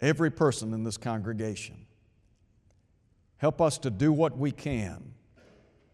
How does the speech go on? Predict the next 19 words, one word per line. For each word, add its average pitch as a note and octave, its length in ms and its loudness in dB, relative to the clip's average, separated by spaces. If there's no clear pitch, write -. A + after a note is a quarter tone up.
to B2 120 0
advance A#2 340 -2
your A#2+ 100 0
cause. G2 800 -4
And G2 100 -2
help D3 160 4
us D#3+ 200 4
to C#3+ 100 -2
rise C#3 420 2
up C#3+ 260 2
and A#2+ 200 0
meet D#3+ 200 0
the C3+ 80 0
challenge, A2+ 680 0
the A#2 100 -2
need C3 260 2
of G2+ 100 -2
this B2 220 -4
hour. G2+ 500 -8